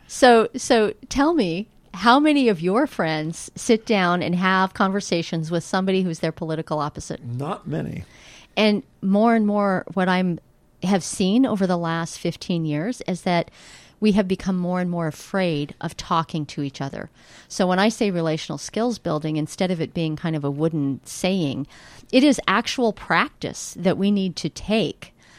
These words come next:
Speaker 1: with each other as citizens without a facilitator in the room, because the facilitator is,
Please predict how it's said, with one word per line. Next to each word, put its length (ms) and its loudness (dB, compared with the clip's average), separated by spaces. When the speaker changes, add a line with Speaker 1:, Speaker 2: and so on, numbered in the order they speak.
Speaker 1:
with 240 6
each 220 0
other 280 0
as 240 0
citizens 640 0
without 380 2
a 20 2
facilitator 720 0
in 100 -2
the 100 -2
room, 240 -4
because 300 -2
the 100 -2
facilitator 960 0
is, 240 -4